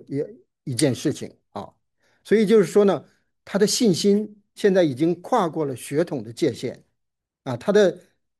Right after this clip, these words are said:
他的信心呢，已经跨，跨过了民族的区分，他的信心呢，也跨过了在历史当中审判的定论。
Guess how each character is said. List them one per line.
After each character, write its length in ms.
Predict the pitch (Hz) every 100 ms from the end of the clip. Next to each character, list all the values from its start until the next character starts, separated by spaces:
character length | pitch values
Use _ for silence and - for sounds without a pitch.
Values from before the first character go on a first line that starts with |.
| _
他 160 | - 196
的 80 |
信 240 | 202 262 208
心 240 | - 180
呢， 140 | 180 139
已 180 | 135
经 240 | 143 180 180
跨， 280 | 185 226 170
跨 280 | - 214
过 140 | 165 156
了 260 | 147 156 -
民 260 | 156 151 202
族 160 | 160
的 80 | 139
区 240 | 131 151
分， 340 | 135 139 131 - _ _ _ _ _
他 120 | 147
的 260 | 151 139 - _
信 260 | - 220 170
心 260 | - 160 156
呢， 160 | 117 - _ _
也 140 | 131
跨 220 | - 185
过 140 | 143 135
了 260 | 117 110 _ _
在 120 | -
历 180 | 156 226
史 160 | - 127
当 200 | 135 127
中 300 | 123 127 123 _ _ _ _ _
审 260 | - - 123
判 200 | - 165
的 80 | 120
定 240 | 147 113
论。 200 | 113 107